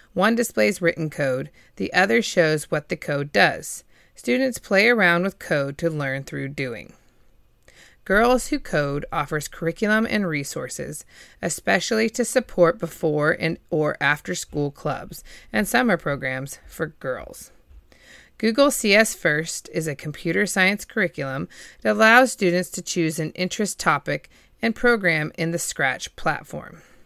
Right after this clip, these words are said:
Khan Academy has some basic programming tutorials that teach kids how to build graphics, animations,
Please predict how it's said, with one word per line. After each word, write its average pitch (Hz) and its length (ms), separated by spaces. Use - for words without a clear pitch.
Khan 175 260
Academy 185 720
has 165 220
some 147 140
basic - 500
programming 180 540
tutorials 139 800
that - 180
teach - 360
kids 175 280
how 160 160
to 160 120
build 147 260
graphics, 180 720
animations, 165 840